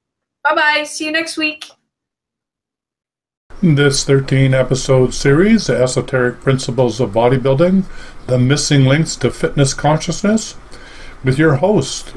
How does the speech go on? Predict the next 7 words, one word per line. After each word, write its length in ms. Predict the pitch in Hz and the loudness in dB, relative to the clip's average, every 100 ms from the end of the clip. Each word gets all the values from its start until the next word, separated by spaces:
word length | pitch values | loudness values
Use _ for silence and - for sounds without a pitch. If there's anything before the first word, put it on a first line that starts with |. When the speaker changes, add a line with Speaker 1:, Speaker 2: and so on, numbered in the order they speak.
| - | -4
Speaker 2:
Batista 880 | 123 120 180 170 - 123 113 110 107 | -2 0 0 0 -2 -2 0 -2 -4
Germond, 920 | 110 113 104 113 127 190 135 104 113 | -8 -8 -2 0 2 2 0 -2 -8
master 440 | 117 120 135 - 139 | -4 -2 -2 -2 0
builder, 500 | 139 139 151 175 151 - - - - | 2 2 2 0 -4 -16 -18 -8 -2
bodybuilder, 640 | 123 131 143 156 202 202 - - - - - - | 0 2 2 2 0 -2 -10 -20 -20 -20 -18 -6
and 180 | 123 120 | -2 0
designer, 580 | 120 127 131 165 202 | 0 2 2 2 0